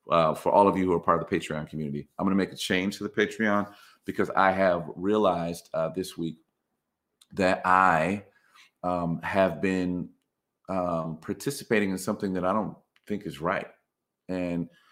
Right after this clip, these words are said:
um, Patreon has this tiered system where, you know, you, if you give it a certain tier, you get certain things. And it's a real, um, for me, I fundamentally disagree with it.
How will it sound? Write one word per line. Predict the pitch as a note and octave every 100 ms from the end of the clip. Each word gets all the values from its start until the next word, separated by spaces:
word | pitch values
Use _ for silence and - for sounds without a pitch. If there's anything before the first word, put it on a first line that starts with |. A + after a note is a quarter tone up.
| _ -
um, | F#2 E2+ D#2+ - _ -
Patreon | B2+ B2+ A2+ G2+
has | G#2+ F2
this | F#2 -
tiered | - G#2+ G#2 G#2+
system | - G#2+ - G#2+ G#2
where, | F#2+ F#2+
you | D#2+
know, | E2+ F2
you, | E2+ -
if | E2+ D#2
you |
give | E2+ F#2
it | E2+
a |
certain | - E2 E2
tier, | - F2+ F2
you | E2+ E2 D#2+ _ _ _
get | E2+ -
certain | - E2 D2
things. | D#2+ D#2 D2 - _ - - _ _
And | A#2
it's | G#2+ G#2+
a | G2
real, | F2+ G#2+ C#3+ C#3 A#2+ A2 -
um, | F#2 F#2+ F2 E2+ E2 D#2 - _ _ _ _ _ - _ _ _ _ _
for | - - G#2+ F#2+
me, | G2+ A2+ A#2
I | F2
fundamentally | - G#2 G2 F#2+ F2 E2
disagree | D2+ D#2+ - - D2+
with | -
it. | -